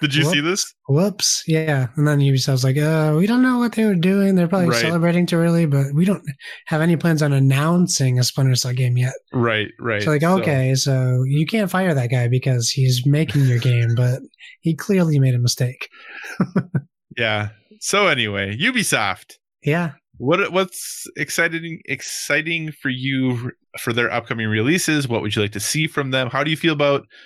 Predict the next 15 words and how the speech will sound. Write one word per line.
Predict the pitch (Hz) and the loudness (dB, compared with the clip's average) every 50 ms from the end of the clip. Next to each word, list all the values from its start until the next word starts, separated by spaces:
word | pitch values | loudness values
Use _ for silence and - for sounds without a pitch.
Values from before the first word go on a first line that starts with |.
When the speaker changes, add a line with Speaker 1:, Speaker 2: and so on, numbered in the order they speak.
| - _ _ _ | -20 _ _ _
Speaker 1:
the | - 131 131 131 131 131 131 131 131 127 127 | 0 2 2 2 4 4 2 2 0 0 -2
new | 127 131 135 131 | -2 -4 -4 -2
Ghost | 139 139 139 139 - | -2 -2 -2 -2 -4
Recon | - - - - - - | -6 -8 -8 -10 -10 -10
game? | - - - - - 107 _ _ _ - - | -12 -12 -12 -12 -14 -16 _ _ _ -6 -2
Speaker 2:
Oh, | 165 | 0
I'm | 175 151 143 170 196 214 202 | 0 2 2 2 4 2 2
so | 180 - 180 170 170 | 2 2 2 2 2
excited | 156 139 - 147 143 143 139 135 - | 0 0 0 0 2 2 2 0 0
for | - 131 | 0 0
the, | 127 127 139 - - | 2 2 0 -2 -6
for | - - 135 127 127 131 | -8 -4 -2 0 0 0
Ghost | 127 123 139 135 123 - - | 0 0 0 0 0 0 0
Recon | 139 127 - 131 123 127 | 0 0 0 0 0 0
Breakpoint. | 123 131 127 - - - 127 127 131 135 | 0 0 -2 -2 -2 -2 -2 0 -2 -4